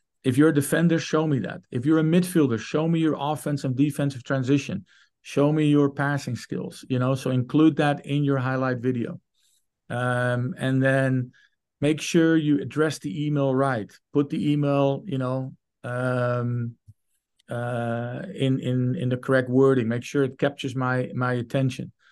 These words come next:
um, as it, because as you can imagine, if I get five thousand emails, what does a, a S E C or A C C Division One coach get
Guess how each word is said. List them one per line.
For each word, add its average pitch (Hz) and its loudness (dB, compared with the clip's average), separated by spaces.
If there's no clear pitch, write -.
um, 117 0
as 127 0
it, 107 -2
because 120 0
as 127 0
you 131 0
can 135 -2
imagine, 131 2
if 123 -6
I 156 2
get 151 2
five 139 0
thousand 131 -2
emails, 127 0
what 135 0
does 135 0
a, 123 -2
a - -2
S 131 0
E 131 2
C - 0
or 123 2
A 135 2
C 131 -2
C 127 -4
Division 120 -2
One 139 0
coach 117 -4
get - -6